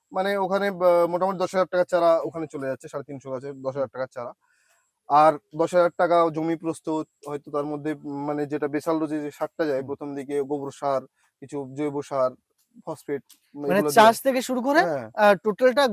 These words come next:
Speaker 2: গাছ, মানে, ফল অবধি,
Speaker 1: হ্যাঁ।
Speaker 2: মানে ফল ধরা অবধি
Speaker 1: হ্যাঁ।
Speaker 2: দশ হাজার টাকা
Speaker 1: দশ হাজার
Speaker 2: করে
Speaker 1: টাকা থেকে
Speaker 2: বিঘাতে
Speaker 1: পনেরো হাজার টাকা,
Speaker 2: খরচ।
Speaker 1: পঁচিশ হাজার টাকা ম্যাক্সিমাম খরচ হয় ফল ধরা
Speaker 2: এবার
Speaker 1: অবধি।
Speaker 2: ফল,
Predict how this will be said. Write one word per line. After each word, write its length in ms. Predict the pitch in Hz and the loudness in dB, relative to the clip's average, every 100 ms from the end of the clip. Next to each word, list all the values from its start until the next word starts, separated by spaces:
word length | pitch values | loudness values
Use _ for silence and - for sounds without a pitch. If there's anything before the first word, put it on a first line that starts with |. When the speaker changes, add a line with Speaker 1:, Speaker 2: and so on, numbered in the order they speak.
| 170 | 2
Speaker 2:
গাছ, 320 | 160 185 180 208 | 4 4 4 -6
মানে, 220 | 196 196 | -4 -4
ফল 340 | - 175 196 | 2 6 6
অবধি, 400 | 233 196 185 302 - | 6 0 0 -2 -2
Speaker 1:
হ্যাঁ। 220 | 143 127 117 | -10 -12 -8
Speaker 2:
মানে 100 | 180 | 0
ফল 300 | - 240 294 | 8 10 10
ধরা 220 | 277 240 | 10 10
অবধি 320 | 196 165 262 | 6 2 -4
Speaker 1:
হ্যাঁ। 300 | 156 143 120 | -4 -10 -6
Speaker 2:
দশ 220 | 175 175 180 | -2 0 0
হাজার 180 | 180 | -4
টাকা 200 | 175 190 | 0 0
Speaker 1:
দশ 80 | 185 | 2
হাজার 160 | 190 185 | 2 2
Speaker 2:
করে 20 | |
Speaker 1:
টাকা 200 | 214 233 | 2 2
থেকে 160 | 285 302 | 0 0
Speaker 2:
বিঘাতে 180 | 180 | 4
Speaker 1:
পনেরো 140 | - 233 | 8 8
হাজার 140 | 220 | 8
টাকা, 200 | 170 170 | 6 2
Speaker 2:
খরচ। 60 | 160 | 0
Speaker 1:
পঁচিশ 260 | 196 240 220 | -4 -4 -2
হাজার 120 | 233 | -2
টাকা 120 | 262 247 | 0 -2
ম্যাক্সিমাম 360 | 226 214 190 | -2 -6 -8
খরচ 240 | 160 110 - | -8 -14 -18
হয় 100 | 104 _ _ _ | _ _ _ _
ফল 100 | - 165 | -2 2
ধরা 60 | |
Speaker 2:
এবার 120 | 170 175 | 4 2
Speaker 1:
অবধি। 180 | 123 117 | 0 6
Speaker 2:
ফল, 280 | 190 220 | 10 10